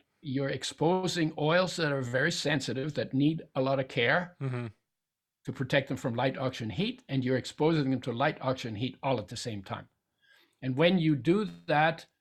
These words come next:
Speaker 1: you, anything you put in the oil, the oil itself, or the carbs, or the proteins you put in the oil,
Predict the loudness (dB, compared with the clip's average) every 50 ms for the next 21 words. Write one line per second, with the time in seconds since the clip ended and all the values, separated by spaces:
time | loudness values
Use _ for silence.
0 | _ _ _ _ -4 0 2 2 2 0 -2 0 2 4 4 4 2 2 0 0
1 | 2 2 2 0 0 0 0 2 2 2 2 2 0 0 2 2 4 4 4 2
2 | 0 -2 -8 _ -10 -10 -8 -4 -2 0 0 0 0 -2 -2 0 2 2 2 2
3 | 0 -4 -10 _ _ _ -2 2 2 2 2 0 -2 -2 0 4 4 6 4 4
4 | 0 -4 -10 -12 -8 -2 0 2 2 2 4 4 4 4 4 2 -4 _ _ _
5 | _ _ _ _ 2 2 4 4 2 0 -2 -4 -4 -4 -4 -2 -2 0 0 2
6 | 2 2 2 2 4 2 2 0 -2 -8 -14